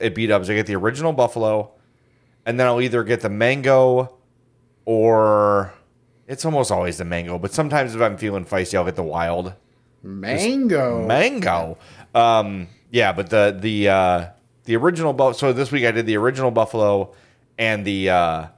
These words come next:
Speaker 1: hot barbecue.
Speaker 2: Okay.
Speaker 1: And it was damn good. It was really, I was very impressed with it. So I hope they keep it around now that I've discovered it. Uh, and I'm pleased to say a better experience. I would say the last,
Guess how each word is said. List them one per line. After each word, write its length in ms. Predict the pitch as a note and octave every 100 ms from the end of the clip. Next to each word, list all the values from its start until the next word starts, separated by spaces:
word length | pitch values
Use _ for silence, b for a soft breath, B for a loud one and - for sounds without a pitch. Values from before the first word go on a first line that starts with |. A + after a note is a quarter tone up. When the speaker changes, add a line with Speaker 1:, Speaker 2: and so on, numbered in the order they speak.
| _ _
Speaker 1:
hot 220 | - G#2+
barbecue. 520 | G2+ F#2+ F2 - C#2
Speaker 2:
Okay. 800 | A1 - _ _ _ _ _ A#2+ A#2+
Speaker 1:
And 0 |
it 60 | C#3+
was 200 | A2+ E2+
damn 420 | - - G2+ F2+
good. 360 | E2 E2+ C#2+ - _ -
It 80 | C#3+
was 220 | A#2 D#2+
really, 320 | F#2 A2+ G2
I 120 | A2+
was 200 | C3+ A#2+
very 340 | F2 B2 B2+ A2+
impressed 340 | G2 G2 F2
with 100 | -
it. 160 | D#2+ -
So 400 | A#2+ A2 G2+ - b b
I 80 | -
hope 180 | C#3+ A3
they 120 | G3
keep 220 | - F#3
it 60 | F#3
around 380 | D#3+ D#3+ E3+ G#3
now 140 | B2
that 100 | B2 A#2+
I've 120 | A#2+
discovered 440 | G#2 - A2+ C3+
it. 240 | D3 F3 _ b b b b -
Uh, 200 | G#2 G2+
and 100 | A2
I'm 140 | D#3+ F3
pleased 200 | G3 A3+
to 60 |
say 180 | G#3+ -
a 180 | A#2 F#2
better 380 | E2+ F#2+ A#2 C#3
experience. 440 | D#3 - D3 E3+
I 100 | -
would 140 | A3 C#4+
say 100 | B3+
the 100 | G#3+
last, 500 | D#3 F#3+ F#3+ -